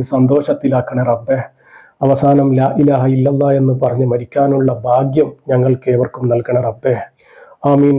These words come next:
ആമീൻ, യാ റബ്ബൽ ആലമീൻ. എല്ലാവരും ഈ മോൾക്ക് വേണ്ടിയും ആ കുടുംബത്തിന് വേണ്ടിയും ദുആ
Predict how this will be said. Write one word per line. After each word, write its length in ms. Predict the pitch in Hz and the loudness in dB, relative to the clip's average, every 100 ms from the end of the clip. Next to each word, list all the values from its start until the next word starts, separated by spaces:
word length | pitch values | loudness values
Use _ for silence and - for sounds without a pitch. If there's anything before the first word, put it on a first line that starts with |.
| 135 | 2
ആമീൻ, 260 | 135 131 131 127 | 2 2 2 2
യാ 60 | 127 | 2
റബ്ബൽ 280 | 123 120 123 147 127 | 0 0 0 0 0
ആലമീൻ. 400 | 120 120 127 123 _ _ _ _ - | 0 0 -2 -4 _ _ _ _ -2
എല്ലാവരും 440 | 120 120 127 143 147 _ _ 135 | 2 2 2 0 -4 _ _ 0
ഈ 40 | 127 | 2
മോൾക്ക് 340 | 120 123 123 151 139 | 2 0 0 2 2
വേണ്ടിയും 380 | 131 127 127 127 - _ - | 2 2 0 -2 -6 _ -6
ആ 40 | 123 135 | -4 0
കുടുംബത്തിന് 500 | 117 117 135 147 143 | 0 0 0 2 2
വേണ്ടിയും 320 | 135 123 123 113 | 2 2 0 2
ദുആ 160 | 117 | 0